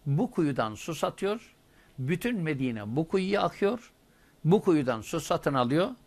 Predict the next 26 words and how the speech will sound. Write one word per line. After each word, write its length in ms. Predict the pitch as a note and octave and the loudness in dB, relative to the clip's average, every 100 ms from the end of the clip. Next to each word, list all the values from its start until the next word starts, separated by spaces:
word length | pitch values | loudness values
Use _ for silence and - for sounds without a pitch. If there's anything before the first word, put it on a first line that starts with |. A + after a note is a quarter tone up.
| _ _ - | _ _ 4
Adam 300 | C#3+ C#3 C#3 | 6 6 4
da 80 | F#3 | 0
köşeyi 440 | - D3 C#3 B2 | 0 2 4 4
dönüyor. 280 | F#2+ F2+ E2 - _ _ - - - | 2 0 -4 -8 _ _ -20 -20 -6
Ciddi 340 | C3 A#2 D#3+ F#3+ | 0 4 6 6
bir 100 | D3+ | 6
gelir 280 | D3+ D3 | 8 8
kapısı. 520 | C#3 A#2 G2+ - E2 F2 _ - - - _ - | 6 4 2 -2 -4 -8 _ -20 -20 -20 _ -4
Ama 220 | E3 G3 | -2 -2
sadece 540 | - D#3+ E3 D3+ C#3+ | 2 2 2 0 -2
köşeyi 380 | - B2+ B2+ B2 | -4 -2 0 2
dönmüyor. 400 | A#2+ G#2+ F#2 E2 - _ _ _ _ _ _ B2 | 0 -2 -6 -10 -16 _ _ _ _ _ _ -2
Adam 320 | C3 D#3 C#3 | 0 0 -2
aynı 300 | E3+ G#3 F#3+ | -4 -4 -4
zamanda 440 | D#3 C#3 B2+ G#2+ | -4 -2 -4 -6
herkes 600 | G2 - G3+ G3+ F3+ D3+ | -8 -2 -2 0 -6 -6
kendisine 480 | - C3+ A#2+ B2+ B2 | -4 -4 -4 -4 -4
muhtaç 480 | A#2 A#2 - B2 - | -4 -6 -6 -6 -4
olacağı 420 | A2 G#2+ C#3+ E3 | -4 -4 -2 -4
için 320 | F#3+ G3+ A3 - _ _ _ _ _ D#3+ | -4 -6 -6 -12 _ _ _ _ _ -4
bu 140 | F3+ | -2
şahıs 520 | - C#3+ F#3 - - - _ _ _ _ - | 2 2 0 -2 -14 -18 _ _ _ _ 0
aynı 300 | F#3+ G#3+ E3+ | 2 0 -2
zamanda 500 | D#3+ D3 D3 G3 - D3+ | -2 -2 -2 -4 -4 -2
itibar 520 | C#3+ D3 C#3+ D#3 C#3+ | -2 0 4 4 2
kazanıyor. 460 | G#2+ G2 E2+ D#2+ | -4 -4 -4 -8